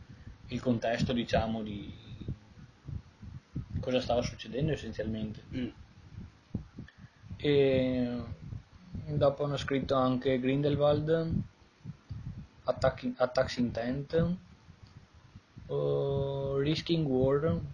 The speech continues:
Speaker 1: with the Nomags. I Nomags sono i babbani,
Speaker 2: Sì.
Speaker 1: però nella versione quella americana.
Speaker 2: Sì.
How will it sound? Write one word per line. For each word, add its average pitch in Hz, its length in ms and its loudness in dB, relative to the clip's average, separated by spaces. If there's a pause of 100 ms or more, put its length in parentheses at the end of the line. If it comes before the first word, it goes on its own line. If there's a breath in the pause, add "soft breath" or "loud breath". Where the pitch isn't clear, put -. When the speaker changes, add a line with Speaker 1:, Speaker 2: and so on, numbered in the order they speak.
(140)
Speaker 1:
with 135 220 0
the 135 100 4
Nomags. 127 680 2 (640)
I 143 100 -2
Nomags 139 680 2
sono 120 680 0 (220)
i 110 340 -10 (500)
babbani, 123 760 0 (240)
Speaker 2:
Sì. - 280 -10 (300)
Speaker 1:
però 131 280 6
nella 127 200 2
versione 123 440 -2
quella 120 200 0
americana. 117 640 -2 (160)
Speaker 2:
Sì. 127 240 -8